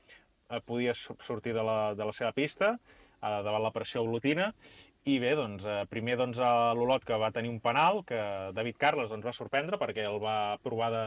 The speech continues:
de manera, eh, jugada, que crec que el Vendrell encara no s'havia aturat aquesta temporada, que fins ara només l'havien llançat, eh, directament, però bé, doncs, tot i així, doncs, Arcas, que no es va deixar sorprendre i va aconseguir aturar-lo.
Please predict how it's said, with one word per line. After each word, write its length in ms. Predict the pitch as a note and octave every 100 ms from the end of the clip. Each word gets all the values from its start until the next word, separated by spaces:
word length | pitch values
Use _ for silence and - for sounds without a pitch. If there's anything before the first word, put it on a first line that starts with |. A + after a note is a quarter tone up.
| G#2+
de 100 | G#2+ A2
manera, 320 | A2 A2 G#2 - _ _ -
eh, 260 | G#2+ G#2 G#2+
jugada, 400 | B2 A2+ C3 G3
que 140 | E3+ G2+
crec 120 | A2 -
que 80 |
el 80 | A2 A2+
Vendrell 260 | A2 A2
encara 260 | G#2+ A2 G#2+
no 120 | A2
s'havia 180 | A#2 A2
aturat 160 | A2
aquesta 200 | G#2+ A2 G#2
temporada, 400 | A2+ A2+ D#3 F3+
que 100 | -
fins 180 | G2+
ara 120 | G#2 G#2
només 240 | G#2 -
l'havien 260 | G#2 G#2 G#2
llançat, 320 | G#2 - A2 _ _ _ _ G#2
eh, 260 | G#2 G2+ F#2
directament, 600 | A2+ A2+ - A#2+ D#3+ A3 - - - - -
però 160 | C#3
bé, 80 | C3 C#3+
doncs, 160 | G#2+
tot 100 | A2
i 80 | A2
així, 120 | - A#2+
doncs, 120 | A2+
Arcas, 260 | A#2+ - -
que 80 | A#2
no 100 | A2
es 40 |
va 100 | A#2
deixar 140 | A2 G#2+
sorprendre 560 | A2 C#3+ D3+ E3+ F3+
i 100 | B2+
va 140 | A2 G#2+
aconseguir 340 | G#2+ A#2 A2
aturar-lo. 500 | A2 C3 D3 E3+ A3+